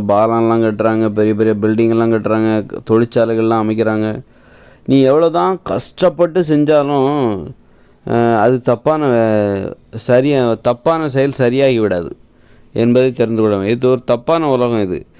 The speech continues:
தவறான வழியில நம்ம போய்கிட்டு இருக்கோம். அப்படின்னா, நீ எவ்வளோ தான் கஷ்டப்பட்டு நீ பண்ணாலும், உயிரை கொடுத்து பணயமா வச்சு நீ வாழ்ந்தாலும், இந்த உலகம் வந்து சரியான உலகமாகி விட மு-,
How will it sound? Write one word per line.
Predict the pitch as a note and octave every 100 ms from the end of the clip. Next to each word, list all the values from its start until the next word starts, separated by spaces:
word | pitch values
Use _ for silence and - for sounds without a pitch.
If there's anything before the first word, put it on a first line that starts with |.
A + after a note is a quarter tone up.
| - _ -
தவறான | B2 C#3 E3 E3+
வழியில | D3 C#3+ D3
நம்ம | D3+ C3+ A#2+
போய்கிட்டு | A#2 A#2 A2
இருக்கோம். | F#2+ F2+ D2+ - _ - - _
அப்படின்னா, | - A#2+ B2 A2+ C#3 -
நீ | B2 A#2+
எவ்வளோ | A2+ A#2 C#3 C#3
தான் | C#3+ E3
கஷ்டப்பட்டு | E3+ D3 - D#3+ C#3+ C#3+ D3 D3 C#3 C3 B2 A#2+ A#2
நீ | A#2 A#2 A2+ B2
பண்ணாலும், | A2+ A#2+ B2 G#2+ A#2+ C#3+ - - -
உயிரை | G#2 B2+ C3
கொடுத்து | B2 B2 C3+
பணயமா | B2 A#2 A#2+ A#2+ A#2+
வச்சு | A2 C#3+
நீ | C3
வாழ்ந்தாலும், | A2+ A2 A2+ A2 G#2 G#2 D3 G3 - - - - -
இந்த | C#3 D3+ D#3 C#3+
உலகம் | D3 F3 F3+
வந்து | D#3 D#3 F#3
சரியான | E3+ C#3+ D3+ E3 D#3
உலகமாகி | C#3+ C3+ C3+ C3+ C3
விட | C3 A#2 G#2+
மு-, | G2+